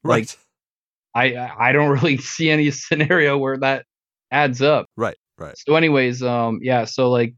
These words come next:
Speaker 1: that, that whole situation was tough. So Wes had to rebook the entire fucking thing. The entire thing.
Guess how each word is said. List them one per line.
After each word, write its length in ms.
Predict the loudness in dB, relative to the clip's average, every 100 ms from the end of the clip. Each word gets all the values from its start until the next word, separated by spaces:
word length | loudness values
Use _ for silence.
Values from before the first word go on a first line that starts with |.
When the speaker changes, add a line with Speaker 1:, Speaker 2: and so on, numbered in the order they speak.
| _
Speaker 1:
that, 340 | 0 2 0 -2
that 260 | 0 0 2
whole 240 | 0 0
situation 540 | 0 -6 0 -2 0 -4
was 120 | -4
tough. 300 | -2 -2 -2
So 140 | -2
Wes 240 | 0 0 0
had 160 | 0
to 120 | 0
rebook 440 | 0 2 2 0 0 0
the 200 | 0 2
entire 640 | 0 0 0 2 0 0 -4
fucking 340 | -6 -6 -10 -10
thing. 180 | -14 -14 _ -12 -8 -8 -8 -14 -20 _ _ _ -2
The 140 | 0
entire 380 | 0 0 -2 -4
thing. 200 | -10